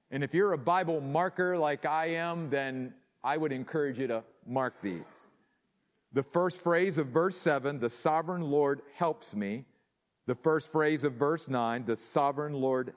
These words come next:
helps me," repeated twice in the passage. And then this phrase out of verse ten, "Trust in the name of the Lord and rely on your God." God is saying,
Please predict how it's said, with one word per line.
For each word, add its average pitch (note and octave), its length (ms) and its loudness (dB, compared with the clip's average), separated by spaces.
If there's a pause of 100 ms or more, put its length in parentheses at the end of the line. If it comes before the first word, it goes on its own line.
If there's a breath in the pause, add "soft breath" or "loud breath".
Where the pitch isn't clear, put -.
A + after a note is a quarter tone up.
(120)
helps - 460 -4
me," G2 160 -4
repeated C3+ 480 -4
twice D#2+ 440 -8 (120)
in A2+ 120 -4
the A#2+ 100 -4
passage. D2 500 -8 (760 soft breath)
And C#3 220 0
then D3+ 300 0
this G#3 240 2
phrase B2 640 2
out B2+ 180 2
of A#2+ 80 -2
verse A#2+ 300 0
ten, F#2+ 420 -6 (560)
"Trust - 680 -2 (340)
in A#2 140 -4
the A2 120 0
name D#3+ 760 -2 (180)
of A2+ 160 -4
the A2 100 0
Lord G#2+ 680 0 (320 soft breath)
and G#2+ 200 -4
rely G2+ 720 0 (460)
on F#2+ 160 -4
your F2+ 160 -4
God." D#2 300 -8 (3250 loud breath)
God F#3 340 2
is E3+ 100 -2
saying, C3+ 480 -2